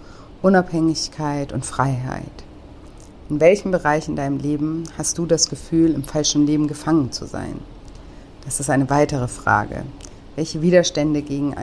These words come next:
deine Werte kannst du hier wahrnehmen? Das habe ich persönlich zum Glück nicht mehr, aber das hatte ich, als ich zum Beispiel nach meinem Studium im Hotel gearbeitet habe und jeden Tag im Hosenanzug antanzen musste und Mahlzeit sagen musste.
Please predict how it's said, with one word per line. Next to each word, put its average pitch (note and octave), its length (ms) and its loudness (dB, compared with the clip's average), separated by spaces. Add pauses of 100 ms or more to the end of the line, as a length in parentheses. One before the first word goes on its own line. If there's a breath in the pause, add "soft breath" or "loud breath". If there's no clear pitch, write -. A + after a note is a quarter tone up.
deine C#3+ 280 -2
Werte D3 380 2
kannst D3 320 -6
du C#3+ 60 -6
hier C#3+ 260 2
wahrnehmen? D3 640 0 (720 loud breath)
Das - 140 -2
habe C#3+ 100 -2
ich D3 100 -10
persönlich D#3+ 460 2
zum D3+ 160 -2
Glück D#3 240 -4
nicht E3 320 2
mehr, A3 300 6 (420 loud breath)
aber D3+ 140 -4
das - 180 -2
hatte E3+ 200 4
ich, G3+ 280 0
als D3+ 160 -6
ich - 100 -14
zum D3+ 140 -2
Beispiel D3 680 0
nach D3 200 -6
meinem C#3+ 160 -2
Studium D#3+ 480 0
im C#3 320 -4
Hotel D#3 300 4
gearbeitet - 640 -2
habe D#3 240 0
und D3 140 -4
jeden D3 180 -2
Tag C#3+ 300 -4
im C#3 140 -4
Hosenanzug D3 680 -4 (600 loud breath)
antanzen D#3+ 500 4
musste E3 380 4
und D3+ 140 2
Mahlzeit D3 520 2
sagen B2+ 380 -2
musste. D#3+ 380 -6